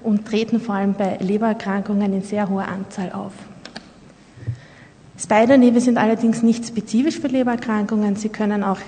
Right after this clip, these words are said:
in der Normalbevölkerung vorkommen, in der Schwangerschaft, manchmal bei Einnahme von Ovulationshemmern und auch bei Schilddrüsenüberfunktionen.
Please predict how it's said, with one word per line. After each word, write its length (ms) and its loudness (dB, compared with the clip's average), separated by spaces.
in 80 0
der 100 2
Normalbevölkerung 920 -2
vorkommen, 800 -2
in 100 -4
der 80 -6
Schwangerschaft, 720 -2
manchmal 340 0
bei 80 -2
Einnahme 500 0
von 200 -2
Ovulationshemmern 1200 0
und 160 -2
auch 140 -6
bei 140 -8
Schilddrüsenüberfunktionen. 1400 -4